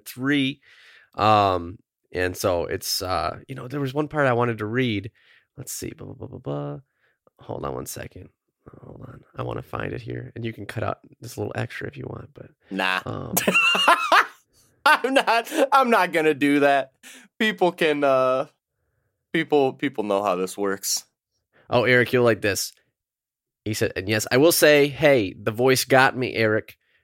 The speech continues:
Speaker 1: I can admit it. It did. And before you come after me, Tom, I'm not saying I don't like your voice."
Speaker 2: <laughs>
Speaker 1: I think, I think, I think that is what you're saying. He said, "I have no idea where you're from,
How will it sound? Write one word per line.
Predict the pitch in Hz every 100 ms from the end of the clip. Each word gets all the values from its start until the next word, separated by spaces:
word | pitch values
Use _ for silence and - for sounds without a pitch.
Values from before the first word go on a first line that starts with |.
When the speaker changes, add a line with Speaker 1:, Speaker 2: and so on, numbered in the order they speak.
| _
Speaker 1:
I | -
can | 110 113
admit | 113 117 123
it. | 117 -
It | - 104
did. | 101 127 117 120 - _ _ _
And | - 107
before | 104 127
you | 131
come | 123 139
after | 135 135 113
me, | 117
Tom, | - 123 110
I'm | 104 104
not | 113
saying | - 131 117
I |
don't | 110 113 104
like | 107 -
your | 98
voice." | 104 98
Speaker 2:
<laughs> | 339 - - - - - - - _ _ _ _ _ _ -
Speaker 1:
I |
think, | 95 104 95 -
I | -
think, | - 101 - - _ _ _
I | 110
think | 107 104
that | 98
is | 110
what | 98 -
you're | -
saying. | - 92 -
He | - - -
said, | -
"I |
have | 117
no | 120 151
idea | 165 156 156
where | 147
you're | 143
from, | 131 - 139 135